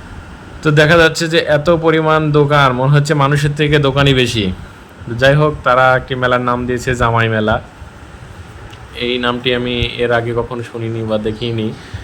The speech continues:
যে আসলে এটি, উম, আহ, জামাই মেলা হিসেবে হয়, তা না। এটি আসলে ওই উজান কলসির, আহ, লক্ষ্মীপুরা মেলা হিসেবে, আহ, এখানে মেলা শুরু হয়েছে।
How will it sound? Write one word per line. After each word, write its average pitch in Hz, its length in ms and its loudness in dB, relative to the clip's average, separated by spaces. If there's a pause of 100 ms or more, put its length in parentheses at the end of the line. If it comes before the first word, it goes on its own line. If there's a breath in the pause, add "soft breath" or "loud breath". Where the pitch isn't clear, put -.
(180 loud breath)
যে 110 440 -2
আসলে 110 360 -4
এটি, 107 360 -4
উম, 98 480 -12
আহ, 101 600 -12
জামাই 110 220 -2
মেলা 107 180 -2
হিসেবে 104 380 -6
হয়, 101 240 -6 (200)
তা 110 160 -6
না। 98 200 -8 (720 loud breath)
এটি 147 280 -6
আসলে 139 260 -4
ওই 135 220 0
উজান 117 680 -6
কলসির, 123 680 -6
আহ, 117 240 -4
লক্ষ্মীপুরা 120 440 -6
মেলা 120 180 -4
হিসেবে, 120 500 -4
আহ, - 160 -12 (380)
এখানে 113 460 -4
মেলা 107 260 -2
শুরু 110 220 -4
হয়েছে। 107 380 -4